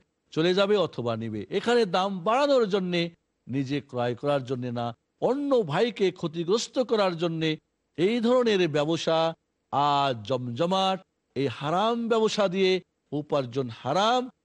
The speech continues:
খাওয়াও হারাম এবং সেটার হিসাব নিকাশ কিয়ামতের মাঠে অবশ্যই দিতে হবে আপনাকে। এজন্যে এই ধরনের অন্যায় হারাম ব্যবসা থেকে আমরা বিরত থাকার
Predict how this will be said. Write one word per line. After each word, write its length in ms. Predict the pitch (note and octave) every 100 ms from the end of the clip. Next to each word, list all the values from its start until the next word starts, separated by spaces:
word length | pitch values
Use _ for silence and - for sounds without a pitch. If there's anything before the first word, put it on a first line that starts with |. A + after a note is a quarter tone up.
| _ _
খাওয়াও 360 | - C#3 C#3 B2+
হারাম 580 | - B2 D3 C#3+ C#3 C#3+ _ _ _
এবং 260 | B2+ C3 A#2+
সেটার 520 | - D3+ B2+ A#2+ A2
হিসাব 580 | G2+ C3 C#3+ B2 A2+ A2+
নিকাশ 480 | C3+ E3 E3 E3+ - _ _ _
কিয়ামতের 460 | D3 C3 A#2 A#2 G#2+
মাঠে 460 | G2+ B2 - A2 G2+
অবশ্যই 680 | F2 D#3+ G3 - - A#3 D#3
দিতে 260 | A#2+ - F2+
হবে 260 | F2+ F#2 - _
আপনাকে। 480 | G2 - F#2 D#2 D2+ _ _ _ _ _ -
এজন্যে 520 | A2+ C#3 B2+ A#2+ A2+ _ _ _ -
এই 140 | F3
ধরনের 300 | F3+ F3+ D#3+
অন্যায় 560 | C#3+ C#3+ D#3 D#3+ D#3+ D#3+ _ _
হারাম 340 | - C3+ B2+ A#2
ব্যবসা 300 | A#2+ A2+ G#2+
থেকে 280 | G#2 -
আমরা 320 | G2 G2 G2 F2+
বিরত 340 | G#2+ C3+ D#3+
থাকার 460 | D#3+ D#3+ D3 C#3+